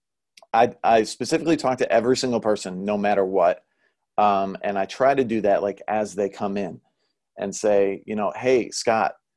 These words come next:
remember the other week where you did a burpee and then that thing, like, felt real weird over down, down here? What's up with that?" And, "Oh, I haven't felt that since. I don't know." "Okay, cool. Well, we've got burpees again today. So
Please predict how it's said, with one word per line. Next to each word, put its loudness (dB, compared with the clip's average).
remember 2
the 2
other 4
week 2
where 2
you -2
did 0
a 2
burpee 2
and -2
then -4
that -4
thing, -6
like, -2
felt 2
real 4
weird 4
over 4
down, -2
down 0
here? -4
What's 2
up 0
with -6
that?" -6
And, -2
"Oh, 6
I 4
haven't -4
felt 0
that 0
since. -8
I -4
don't -2
know." -8
"Okay, 0
cool. -4
Well, 4
we've 0
got 4
burpees 2
again -2
today. 2
So 0